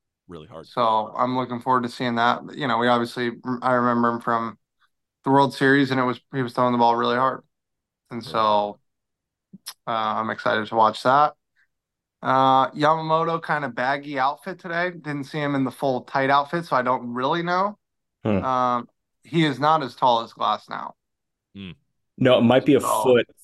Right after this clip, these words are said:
Speaker 3: It, he's what? He's five ten and Glasnow six eight, six nine?
Speaker 2: Uh, I don't think he's quite that big. I think he's like a, he's like a six six, five, six six.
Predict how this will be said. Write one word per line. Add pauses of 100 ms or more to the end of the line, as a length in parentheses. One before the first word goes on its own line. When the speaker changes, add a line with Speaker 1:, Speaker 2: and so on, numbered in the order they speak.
(140)
Speaker 3:
It,
he's
what?
He's
five
ten
and
Glasnow
six
eight,
six
nine? (1000)
Speaker 2:
Uh,
I
don't
think
he's
quite
that
big. (160)
I
think
he's
like
a, (160)
he's
like
a
six
six, (840)
five,
six
six.